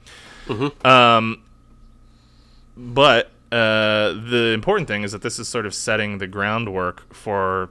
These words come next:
Speaker 2: a whole period of Euro-, Western European colonial ambition. And right now, like, Portugal and Spain are, like, the only two players in the game.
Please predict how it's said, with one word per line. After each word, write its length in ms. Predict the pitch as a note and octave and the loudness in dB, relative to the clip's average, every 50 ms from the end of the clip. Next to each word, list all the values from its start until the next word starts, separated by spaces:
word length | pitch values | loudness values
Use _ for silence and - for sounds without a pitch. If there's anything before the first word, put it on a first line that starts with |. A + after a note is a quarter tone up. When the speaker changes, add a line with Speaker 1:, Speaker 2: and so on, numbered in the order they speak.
| _ - | _ -10
Speaker 2:
a 60 | - | -10
whole 800 | G2 - - - - - D#3 D3+ D3 C#3 B2+ A#2 A2+ G#2+ G#2 F#2 - _ - - - - - - _ _ _ _ _ - - _ _ _ _ _ _ _ | -10 -10 -12 -10 -6 -4 -2 0 0 0 0 0 0 -2 -4 -4 -8 _ -20 -20 -20 -20 -20 -20 _ _ _ _ _ -20 -20 _ _ _ _ _ _ _
period 760 | - - - - F3 E3 D#3+ C#3 A#2+ A2 G#2 G2 G2 F#2+ F#2+ - | -14 -10 -4 -2 0 0 2 2 2 2 0 0 -2 -4 -6 -8
of 200 | - G#2 G2+ F#2+ | -6 -6 -6 -6
Euro-, 380 | G#2 G2+ G2+ A2 B2+ C3 B2+ B2 | -10 -12 -6 -2 -2 -2 -2 -4
Western 480 | - A#2+ A#2 B2 B2 - - - A#2+ A2+ | -6 -4 -2 -2 0 0 -2 -6 -6 -4
European 640 | G#2+ G#2 G2+ - - - A2+ G#2+ G#2 G2+ G2 F#2+ | -4 -4 -4 -6 -8 -8 -6 -6 -6 -6 -8 -10
colonial 640 | F#2 - - - A2 G#2+ G#2 G#2 G2+ G2 F#2+ F#2+ F#2+ | -12 -10 -8 -6 -4 -2 -2 -2 -2 -4 -4 -6 -6
ambition. 580 | F#2 F#2 F2+ F2+ F#2+ F2+ - - B1 D2+ D#2+ - | -6 -6 -6 -6 -8 -8 -8 -12 -14 -16 -14 -10
And 160 | - A2 A2+ | -8 -4 -2
right 200 | A2+ B2+ C3+ B2 | 0 2 2 0
now, 380 | G#2 G#2+ G#2+ A2+ A#2+ A2 G#2 G2+ | 0 -2 0 0 2 2 2 0
like, 260 | F#2+ F#2+ F#2 F2+ F2 - - _ _ - | 0 -2 -2 -4 -6 -8 -12 _ _ -8
Portugal 380 | - - A2+ A2+ - A#2+ A2 G2+ | -4 -2 -2 -2 -2 -4 -4 -6
and 100 | F#2+ F#2 | -6 -8
Spain 360 | - - A2+ A2 A2 G#2+ G2+ | -8 -6 -4 -4 -2 -2 -4
are, 80 | F#2+ | -4
like, 160 | F2+ F2+ E2+ - | -6 -6 -8 -10
the 120 | G2+ G2 - | -14 -12 -8
only 260 | G2+ G#2 G#2 G2+ F#2+ | -6 -6 -6 -6 -8
two 160 | F2 - G2 | -8 -12 -14
players 320 | - - F#2+ F2+ F2 E2+ E2 | -10 -8 -8 -6 -6 -8 -10
in 40 | F2+ | -14
the 60 | F2+ | -14
game. 340 | E2+ F2+ D#2 G#1 G1+ - | -12 -12 -12 -12 -12 -16